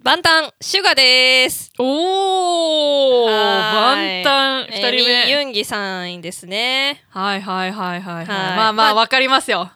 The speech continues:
Speaker 1: わかります？
Speaker 2: <laughs> わかりますよ。
Speaker 1: はい。
Speaker 2: うん。
Speaker 1: えっと、実際ね、ユンギは、あの、
Speaker 2: うん。
Speaker 1: お兄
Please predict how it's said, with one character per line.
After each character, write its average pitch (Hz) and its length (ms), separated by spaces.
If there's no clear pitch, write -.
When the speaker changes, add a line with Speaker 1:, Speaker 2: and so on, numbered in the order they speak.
Speaker 1:
わ 240 120
か 359 80
り 349 60
ま 359 100
す？ 539 140
Speaker 2:
<laughs> - 180
わ 262 200
か 262 120
り 247 120
ま 247 120
す 247 80
よ。 180 120
Speaker 1:
は 190 500
い。 - 100
Speaker 2:
う 208 40
ん。 185 100
Speaker 1:
え - 40
っ - 40
と、 175 60
実 269 180
際 - 220
ね、 320 60
ユ 339 120
ン 349 140
ギ 226 160
は、 208 440
あ 190 80
の、 190 220
Speaker 2:
う 214 60
ん。 190 100
Speaker 1:
お 190 80
兄 339 80